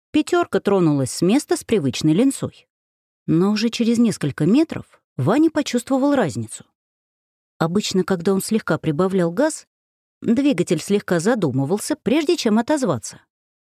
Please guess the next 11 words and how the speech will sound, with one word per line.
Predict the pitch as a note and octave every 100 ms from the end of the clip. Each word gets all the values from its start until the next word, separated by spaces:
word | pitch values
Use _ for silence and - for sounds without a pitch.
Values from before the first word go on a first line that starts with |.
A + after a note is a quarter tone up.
| _ -
Сейчас | - - B2+ - E4 F4+ -
отклик | F3+ - C#3 A#2+
был | B2 A#2+ - _ _ _ -
почти | D4+ - -
мгновенным. | C4+ C#3+ G3 D4+ D#4 B2 A2+ - _ _ _ _ _ _ -
Педаль | G#3+ A#3 B3
газа | A3 C#4+ E3+
словно | - F3+ F3+
стала | F3+ - D#4 D#4
более | F#3+ F#3+ C4+
четкой. | - C4+ - - -